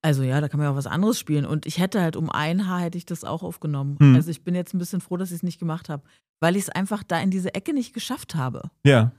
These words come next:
Speaker 1: Ja, gut. Gott sei Dank. Also jetzt bist du dran. Ich
Speaker 2: Das
Speaker 1: hab
Speaker 2: kann man hören übrigens, äh, in der Saison von April bis Dezember, das
Speaker 1: Ja,
Speaker 2: Glockenspiel. Jede
Speaker 1: ja.
Speaker 2: Stunde wird es dann gespielt, ne? Von
Speaker 1: Genau.
Speaker 2: zwölf bis achtzehn Uhr, glaub ich.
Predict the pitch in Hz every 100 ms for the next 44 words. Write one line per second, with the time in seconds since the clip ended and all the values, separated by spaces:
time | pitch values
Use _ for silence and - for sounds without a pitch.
0 | _ 156 156 - 233 359 - _ _ _
1 | _ 262 302 339 214 147 - 185 185 190
2 | - 226 - 185 151 151 160 226 294 156
3 | 165 151 151 156 196 175 170 175 185 -
4 | - 143 139 - - 147 147 135 139 123
5 | 147 190 - 107 123 117 139 160 156 -
6 | 147 135 - 139 113 98 131 160 - -
7 | 170 113 104 135 135 - 135 120 113 98
8 | 98 98 - 95 90 - - - 101 113
9 | - 107 180 208 110 113 - - - -
10 | 92 101 92 92 104 -